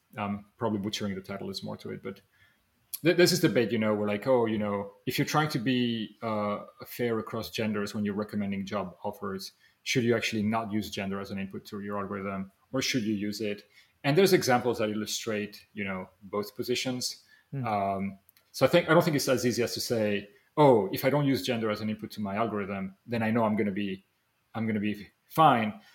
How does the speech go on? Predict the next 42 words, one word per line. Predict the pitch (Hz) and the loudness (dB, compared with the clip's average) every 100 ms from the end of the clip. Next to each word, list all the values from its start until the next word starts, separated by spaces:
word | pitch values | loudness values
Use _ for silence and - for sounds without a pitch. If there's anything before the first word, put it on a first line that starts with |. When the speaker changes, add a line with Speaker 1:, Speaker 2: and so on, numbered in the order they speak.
| _ - | _ -4
Speaker 1:
And | 131 | 2
the | 131 | 6
reason | 147 120 120 | 6 4 2
is | - | 0
simple, | 135 110 95 | -2 -2 -2
right? | 104 | 0
Is | 104 | 0
that, | 110 110 - | -2 -4 2
A, | 127 | 4
you | 110 110 | 4 0
have | 117 | -2
a | |
lot | 113 123 | 2 2
of | 117 | 2
features | - 110 113 | -4 -6 -6
that | 110 - | -8 -4
correlate | 131 113 104 104 | 0 0 0 -4
with | |
gender | 92 107 98 95 92 _ | -6 -6 -4 -4 -6 _
anyway. | 143 131 95 92 92 _ _ _ _ 143 | -4 -2 -2 -4 -6 _ _ _ _ -10
Speaker 2:
Mm-hmm. | 117 | -2
Speaker 1:
But | 127 | 4
then | 147 147 | 4 6
also, | - - 135 120 - - _ | 4 4 2 2 -2 -16 _
if | - | -2
you | 147 | 0
think | 147 120 | 0 0
about | 120 | 0
it | 107 | 0
from | 120 | -4
a | 107 | -4
causal | - 117 110 104 | 0 0 0 -4
perspective, | 98 - 123 - 101 95 95 _ _ _ _ _ - | -6 -2 -2 -2 -4 -4 -6 _ _ _ _ _ -2
you're | 135 | 0
gonna | 131 135 | 2 0
have, | - 131 | 2 2
like, | 117 110 104 - | 4 0 0 -8
certain | - 120 131 | -6 -4 -4
things | 123 | -4
you | 120 | -6
can | 110 104 | -4 -2
measure | 104 117 113 104 98 98 | 0 0 0 -2 -4 -8